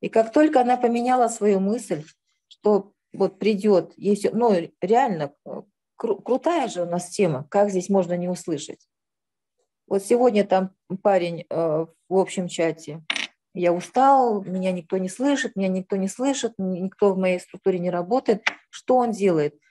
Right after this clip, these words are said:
Вот передо мной сейчас листы. И я же показала, я всегда говорю, что у меня успешная команда, что у меня сильные лидеры.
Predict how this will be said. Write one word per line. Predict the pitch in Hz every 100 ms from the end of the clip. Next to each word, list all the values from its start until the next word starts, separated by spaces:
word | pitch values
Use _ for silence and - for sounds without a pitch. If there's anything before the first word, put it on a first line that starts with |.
| _ -
Вот | 240 240 -
передо | 240 247 233
мной | 247 277
сейчас | 269 226 220 220
листы. | 208 202 - 175 139 _ _ _ _ _ _ -
И | 208
я | 208 240 240
же | 226
показала, | 226 220 226 202 175
я | 165 196
всегда | 196 185 208
говорю, | 226 208 185 190
что | 190 175
у |
меня | 180 180
успешная | 185 - 208 - 208
команда, | 208 185 170 156 156 156
что | - 180
у |
меня | 185 202
сильные | 214 - 214 202 202
лидеры. | 185 190 180 160 160 151